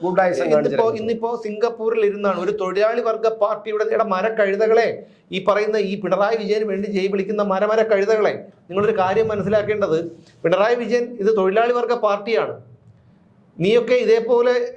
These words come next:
Speaker 2: കിടന്ന് റേഷൻ അരിയും കുടിച്ച്, ഏ, വാങ്ങിച്ച് കാച്ചി കുടിച്ച് ഈ കടവരാന്തയിൽ ചൊറിയും കുത്തി ഇരുന്ന് ഈ പറയുന്ന, ഏ, പി-, ഇതെന്താണ്, ഷെയർ ഇട്ട് ക്വാർട്ടർ വാങ്ങിച്ച് അടിച്ച്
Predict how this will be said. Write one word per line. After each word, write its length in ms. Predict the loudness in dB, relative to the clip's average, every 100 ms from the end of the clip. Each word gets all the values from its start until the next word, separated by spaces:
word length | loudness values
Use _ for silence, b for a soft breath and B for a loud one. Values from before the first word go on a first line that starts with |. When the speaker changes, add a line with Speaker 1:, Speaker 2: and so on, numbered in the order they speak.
| -4
Speaker 2:
കിടന്ന് 640 | -2 0 0 0 -2 -4 0
റേഷൻ 280 | 0 2
അരിയും 240 | 2 2 0
കുടിച്ച്, 320 | 0 0 2
ഏ, 300 | 2 4 0
വാങ്ങിച്ച് 360 | 0 -2 0 0
കാച്ചി 260 | 0 -2
കുടിച്ച് 320 | -4 -4 -6 -10 B B -2
ഈ 80 |
കടവരാന്തയിൽ 640 | 2 2 2 2 2 0 0
ചൊറിയും 320 | 2 0 0
കുത്തി 160 | -2 0
ഇരുന്ന് 340 | 0 0 -2 B B
ഈ 100 | -2
പറയുന്ന, 320 | 2 2 2 0
ഏ, 640 | 0 0 0 0 -2 -2
പി-, 460 | 0 2 2 0 -2
ഇതെന്താണ്, 380 | -2 -2 -2 -2
ഷെയർ 260 | 0 2
ഇട്ട് 140 | 2 2
ക്വാർട്ടർ 300 | 0 0 0
വാങ്ങിച്ച് 320 | 0 0 -2
അടിച്ച് 240 | -2 -8